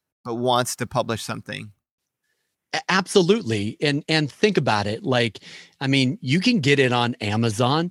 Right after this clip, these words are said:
Speaker 1: Right.
Speaker 2: A-, any self-published book can get on that platform. And that's, it's, it's where so many people are buying books these days. And so, um,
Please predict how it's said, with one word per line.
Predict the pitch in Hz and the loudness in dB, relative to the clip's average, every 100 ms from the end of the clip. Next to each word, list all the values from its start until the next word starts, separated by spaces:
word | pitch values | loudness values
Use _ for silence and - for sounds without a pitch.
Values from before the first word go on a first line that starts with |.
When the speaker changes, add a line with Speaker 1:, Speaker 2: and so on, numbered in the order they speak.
| - | -6
Speaker 1:
Right. | 127 123 | -6 -4
Speaker 2:
A-, | 143 156 | -4 -2
any | 180 180 | 0 0
self-published | - 160 - 156 139 110 107 | 2 0 2 2 2 0 2
book | 160 - | 0 2
can | 123 | -2
get | 127 139 | 0 -2
on | 131 139 139 | 0 0 2
that | 127 - | 0 -2
platform. | - 143 147 135 117 | -2 -2 -2 -2 -2
And | 120 135 | 0 0
that's, | 170 - - - | 0 -2 -10 -8
it's, | 127 - | -8 -8
it's | 156 135 - | -6 -6 -4
where | 131 143 | -2 -2
so | - - 165 | 0 0 2
many | 151 | 2
people | 123 156 156 | 2 2 2
are | 123 | 2
buying | 107 123 120 110 | 2 2 0 0
books | 123 131 - | 0 -2 0
these | 160 135 | -2 2
days. | 160 160 165 156 - | 4 4 2 -4 -6
And | 123 120 | -4 -4
so, | - 139 123 - - - - - | 2 4 4 -2 -16 -16 -18 -12
um, | - 123 117 113 113 | -4 0 0 0 -2